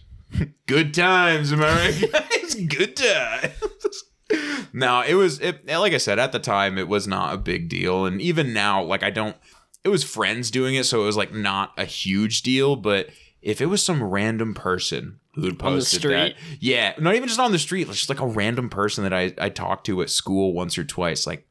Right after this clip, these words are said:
Speaker 1: I would be a little bit more upset about that. But regardless, I think I would have been like, "All right, well, you know, it's there.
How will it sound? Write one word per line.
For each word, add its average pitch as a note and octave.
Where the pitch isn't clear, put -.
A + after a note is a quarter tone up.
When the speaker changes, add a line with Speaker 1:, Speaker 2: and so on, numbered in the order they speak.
Speaker 1:
I A2+
would C#4+
be D4+
a G#2
little G#2
bit G2
more F#2
upset F2
about E2+
that. B2
But G2
regardless, F#2
I F2+
think F2
I -
would F#2+
have E2
been F#2
like, F2
"All D3+
right, E2
well, E2+
you F2+
know, A1+
it's -
there. F2+